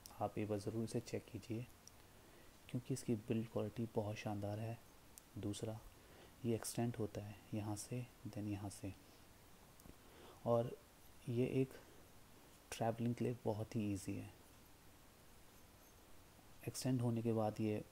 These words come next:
forty centimeter तक लंबा हो जाता है। So guys, अगर आप एक tripod ढूंढ रहे हैं, so मैं definitely बोलूँगा आप एक बार चेक कीजिए। और स-, of course इसमें ball head है।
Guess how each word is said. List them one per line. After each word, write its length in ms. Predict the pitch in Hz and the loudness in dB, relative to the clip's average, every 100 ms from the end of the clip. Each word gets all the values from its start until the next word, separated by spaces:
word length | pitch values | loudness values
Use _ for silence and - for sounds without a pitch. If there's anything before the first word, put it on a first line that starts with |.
| - - | -16 -2
forty 460 | - 110 - 120 | 4 4 6 0
centimeter 640 | - 110 101 110 107 107 107 | 2 2 4 4 4 4 2
तक 60 | |
लंबा 200 | 104 104 | 2 2
हो 80 | 104 | 2
जाता 260 | 104 101 104 | 0 -4 -6
है। 80 | 107 - - - - - - - - - - - - - - - - - | -8 -16 -18 -18 -18 -18 -20 -20 -20 -20 -20 -20 -20 -20 -20 -20 -16 -4
So 200 | 113 113 | 0 2
guys, 320 | 113 110 - - | 2 0 -6 -2
अगर 360 | 113 117 113 - - - - - - - - - - - - - | 6 8 8 4 -8 -20 -20 -20 -20 -20 -20 -20 -20 -20 -20 0
आप 200 | 120 117 | 2 2
एक 60 | 123 - | -2 0
tripod 460 | 113 107 - 113 113 | 0 0 -2 -2 -2
ढूंढ 560 | - - - 120 113 | -10 -10 0 2 4
रहे 180 | 104 104 | 2 2
हैं, 260 | 107 107 - - - - - - | 2 -2 -6 -14 -18 -18 -18 -8
so 320 | 113 104 101 - - | 0 0 0 -4 -4
मैं 240 | 101 98 98 | -2 0 2
definitely 540 | 98 107 101 104 104 | 2 2 -2 0 0
बोलूँगा 380 | 104 98 101 98 | 0 0 0 0
आप 100 | 101 - - 110 | -4 -12 -8 -4
एक 120 | 101 | -2
बार 80 | 101 | -2
चेक 240 | - 101 | -2 -2
कीजिए। 400 | - 101 107 127 - - - - - - - - | 0 0 0 -2 -8 -18 -18 -18 -20 -20 -20 -6
और 100 | - | -4
स-, 140 | - - | -4 -6
of 180 | - - | -10 -6
course 220 | - 107 | 0 0
इसमें 340 | - - 101 | 0 -4 0
ball 240 | 98 101 104 | 2 2 0
head 200 | 104 104 | 0 0
है। 180 | 120 | -2